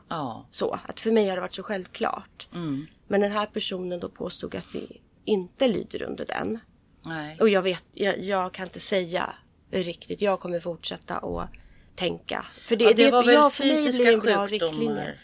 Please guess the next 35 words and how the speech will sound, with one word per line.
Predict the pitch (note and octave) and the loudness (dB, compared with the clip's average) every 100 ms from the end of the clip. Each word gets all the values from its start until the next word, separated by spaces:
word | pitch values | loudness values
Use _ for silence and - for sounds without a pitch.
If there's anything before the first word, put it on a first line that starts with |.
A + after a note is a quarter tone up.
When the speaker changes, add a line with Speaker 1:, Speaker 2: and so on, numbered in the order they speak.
| - - - - | -18 -18 -8 0
Speaker 2:
Ja. | A#3 B3 B3+ _ - | 2 0 -2 _ -8
Speaker 1:
Eh, | F3 E3 E3 D#3+ | -6 -4 -6 -6
lyder | D#3+ C#3 C#3 | -6 -6 -6
vi | C3+ C#3 | -6 -6
under | C3+ C#3 | -6 -6
patientsäkerhetslagen, | C3+ C#3+ D3 C3+ C3+ C#3 C#3+ - C#2 C#2+ | -10 -12 -10 -10 -8 -10 -10 -12 -12 -12
vad | C#2+ | -12
jag | C#3 | -14
förstod. | C#2 - C#2+ - _ - | -16 -14 -14 -16 _ -12
För | - | -8
den | D#3 | -8
är | D3+ | -2
Speaker 2:
Just | B3 B3+ - | 2 4 4
Speaker 1:
inte | - | 2
ju, | F#3 | 0
Speaker 2:
det, | |
så | G3+ B3+ A3 | 0 0 0
var | G3+ F#3 | 0 0
det. | F#3+ | 0
Speaker 1:
men | F3+ | 0
Speaker 2:
Och | F3 | 0
då | G#3 | -2
Speaker 1:
inte | - | -4
psykiska | - - D#3 C#3+ C#3+ - D3+ D3+ | -8 -6 -8 -8 -14 -12 -14 -12
sjukdomar. | - - - - - - - - | -14 -14 -16 -16 -16 -18 -12 0
Speaker 2:
Så | - - E4 A3 - | 2 4 2 -2 -4
var | - - | -4 -4
det | - | -6
nog, | - - | -8 -8
ja. | - - | -8 -8
Speaker 1:
Så | F2+ | -8
var | C#2+ C2 | -8 -8
det, | |
ja. | G#1 - - - | -10 -14 -18 -10
Speaker 2:
Precis. | A#3 A3 - G3+ - - - - | -4 0 2 0 0 2 2 2